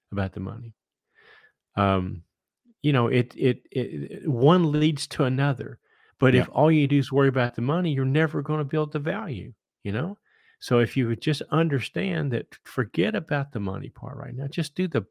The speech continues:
Speaker 1: best you can to make the most people the happiest you can. And, and they'll, listen, you, you never have to worry about, you know, uh, you won't have to worry about the money. It, it will be there.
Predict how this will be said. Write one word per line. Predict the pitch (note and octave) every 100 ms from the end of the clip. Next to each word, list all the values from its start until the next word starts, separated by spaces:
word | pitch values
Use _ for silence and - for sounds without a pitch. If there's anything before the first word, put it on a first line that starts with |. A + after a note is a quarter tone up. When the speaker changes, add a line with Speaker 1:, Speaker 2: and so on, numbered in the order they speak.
| -
Speaker 1:
best | D3+ D#3 -
you | D#3+
can | - C3 B2+ B2 - - _
to | -
make | A2 A#2 -
the | F#2+
most | G#2 A#2+ C#3+ -
people | C3+ B2+ C3
the | G2+
happiest | F2+ A2 G#2 B2 G#2+ -
you | A2
can. | - C#3+ D#3 - _ _ _ _ _ _ -
And, | B2+ C3
and | C#3+ C3 F3
they'll, | A#3+ A3+ - F#3
listen, | D3+ G3 A2+ A2
you, | A2+ -
you | G3+ A3+
never | G3+ F#3+ A3 E3
have | D#3
to | -
worry | A#2 C#3+ C3+
about, | B2+ A#2+ C#3 A#2 - _ _ _ _ -
you | A#2+
know, | F#2+ A2+ - _ _
uh, | - - _ A3+ G3+ -
you | E3+ C3+
won't | D#3+
have | F#3
to |
worry | G#3+ D4
about | C4+ A2+
the | F#2
money. | F#2 C3 B2 _ -
It, | B2
it | D3+
will | D#3+ D#3
be | A#3
there. | F#3+ - -